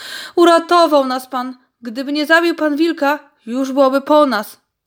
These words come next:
obie serdecznie dziękowały leśniczemu. Zaskoczony leśniczy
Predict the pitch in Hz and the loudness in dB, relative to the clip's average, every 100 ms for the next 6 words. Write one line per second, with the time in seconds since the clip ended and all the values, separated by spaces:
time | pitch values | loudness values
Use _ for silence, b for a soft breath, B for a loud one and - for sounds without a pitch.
0 | - 175 180 - 165 170 165 - 165 175 | -14 -12 -10 -10 -8 -6 -8 -8 -10 -8
1 | 175 170 165 165 165 170 170 160 160 - | -4 -2 0 0 -4 -6 -8 -8 -8 -14
2 | _ _ _ B B B B 202 196 - | _ _ _ B B B B -2 -2 0
3 | 190 185 _ - 311 392 226 185 - 190 | -4 -4 _ -4 -2 0 -2 -2 -6 -8
4 | - 277 | -4 -6